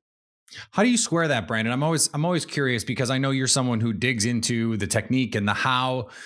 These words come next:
Um, uh, but when you see someone who is, uh, who tests like a good athlete, but the, the film does not always show that high level athleticism, how do you,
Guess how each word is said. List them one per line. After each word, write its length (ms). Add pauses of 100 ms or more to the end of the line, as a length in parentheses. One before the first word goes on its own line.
(240)
Um, 580 (120)
uh, 80
but 560
when 180
you 100
see 180
someone 420
who 260
is, 520 (460)
uh, 120
who 100
tests 600
like 220
a 40
good 160
athlete, 380
but 220
the, 140
the 140
film 380
does 140
not 160
always 240
show 640 (320)
that 160
high 180
level 320
athleticism, 720
how 240
do 80
you, 500